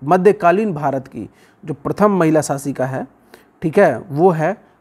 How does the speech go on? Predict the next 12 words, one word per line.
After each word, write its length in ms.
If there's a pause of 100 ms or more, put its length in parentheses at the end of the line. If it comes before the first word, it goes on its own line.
रजिया 420
सुल्तान, 680 (340)
जो 220
कि 260
बारह 400
सौ 120
छत्तीस 520
में 180
गद्दी 240
पे 100
बैठती 420
है 260